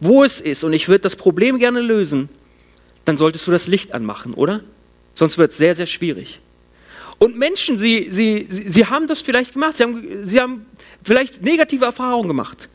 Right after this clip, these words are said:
Sie haben Dinge in ihrem Leben, eine Not und sie haben sich jemandem anvertraut und was, was, was sie erfahren haben, war eben nicht Mitgefühl.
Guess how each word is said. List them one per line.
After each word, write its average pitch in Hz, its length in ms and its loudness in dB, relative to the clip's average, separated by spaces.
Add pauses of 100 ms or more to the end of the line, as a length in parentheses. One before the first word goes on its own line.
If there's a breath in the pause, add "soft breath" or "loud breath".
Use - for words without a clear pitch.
(300 loud breath)
Sie 202 160 -6
haben 240 240 -4
Dinge 262 220 0
in 247 60 -2
ihrem 247 140 -2
Leben, 226 260 0
eine 185 220 -4
Not 233 300 0
und 180 120 -2
sie 175 80 0
haben 202 120 0
sich 196 100 -8
jemandem 214 340 0
anvertraut 190 720 -2
und 175 160 -2
was, 175 220 0 (160 loud breath)
was, 185 260 0 (540)
was 180 400 -2
sie 214 100 -8
erfahren 202 500 0
haben, 156 260 0
war 170 120 0
eben 202 220 4
nicht 240 220 4
Mitgefühl. - 540 -6